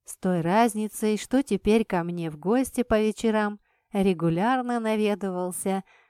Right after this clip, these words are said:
один следователь. Вдруг скрипнула дверь,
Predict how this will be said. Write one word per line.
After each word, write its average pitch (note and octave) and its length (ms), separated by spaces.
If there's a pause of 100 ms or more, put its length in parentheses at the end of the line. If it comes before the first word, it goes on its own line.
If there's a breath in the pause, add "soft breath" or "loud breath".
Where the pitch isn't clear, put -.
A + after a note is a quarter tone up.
(100)
один E3 420
следователь. D#3+ 880 (960)
Вдруг A3+ 400
скрипнула C#4+ 580
дверь, F#3+ 480